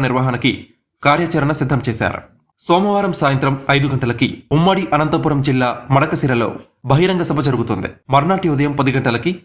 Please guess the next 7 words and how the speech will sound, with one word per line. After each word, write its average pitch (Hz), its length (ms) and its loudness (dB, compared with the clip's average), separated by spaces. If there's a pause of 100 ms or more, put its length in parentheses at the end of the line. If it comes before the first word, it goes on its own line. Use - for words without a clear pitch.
(240)
సింగనమల 190 480 2 (140)
అసెంబ్లీ 156 300 0
స్థానం 139 280 0
పరిధిలోని 123 420 0 (340)
బండ్లపల్లిలో 151 680 0 (320)
రచ్చబండ 175 360 2
కార్యక్రమం 139 480 0